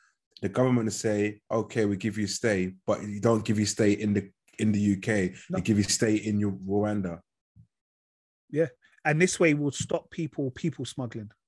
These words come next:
Speaker 2: basically. We'll stop people being smuggled into the country. So you go to,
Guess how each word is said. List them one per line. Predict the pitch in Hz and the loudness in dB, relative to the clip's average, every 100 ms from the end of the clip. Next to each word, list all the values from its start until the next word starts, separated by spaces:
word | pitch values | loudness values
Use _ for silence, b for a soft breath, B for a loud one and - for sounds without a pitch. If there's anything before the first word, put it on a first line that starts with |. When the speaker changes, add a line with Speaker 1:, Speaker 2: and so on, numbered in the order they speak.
| _ _ _ | _ _ _
Speaker 2:
basically. | 110 - 110 113 - _ _ _ _ _ _ _ _ _ _ | -10 -10 -12 -12 -12 _ _ _ _ _ _ _ _ _ _
We'll | 120 | -6
stop | - 127 - | -2 -2 0
people | 139 135 | -2 -2
being | 131 123 | -2 -4
smuggled | - 147 135 135 | -4 -4 -2 -4
into | 135 120 123 | -6 -8 -10
the | 120 | -10
country. | 139 120 123 131 165 | -10 -10 -12 -12 -14
So | - 131 123 117 | -14 -8 -6 -6
you | 117 | -8
go | 123 120 | -8 -8
to, | - 123 120 | -8 -8 -8